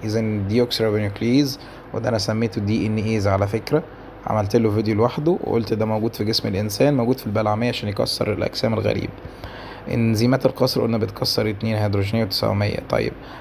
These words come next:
عندنا فرقين بين الحرارة والحرارة. لو حرارة درجة مية ودي بتغلي يعني، آه، ودي في التجارب، دي بتكسر روابط هيدروجينية بين القواعد. اما حرارة الجسم، ودي قالها في ال-، تلف ال دي ان ايه، دي بتكسر روابط تساهمية،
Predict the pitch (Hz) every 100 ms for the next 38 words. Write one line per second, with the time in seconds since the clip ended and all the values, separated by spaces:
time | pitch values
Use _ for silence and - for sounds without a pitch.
0 | - 113 110 131 127 - 127 120 120 110
1 | 120 120 - 117 123 123 113 120 107 104
2 | 110 - - 123 120 117 113 101 113 123
3 | 160 - - - 113 104 107 - 127 123
4 | 123 113 123 151 180 - - - - 110
5 | 107 104 104 113 127 - 107 117 139 180
6 | - - 107 113 - - - 110 107 104
7 | 107 101 104 101 110 107 107 101 - 107
8 | 104 101 - - - - - 131 139 -
9 | 127 135 127 101 123 151 123 - - 104
10 | 110 113 123 107 101 101 110 107 - -
11 | - - - 50 - - 123 120 107 101
12 | - 110 107 110 151 185 - - - 113
13 | 101 - 123 - 107 110 101 - - 104
14 | 104 104 104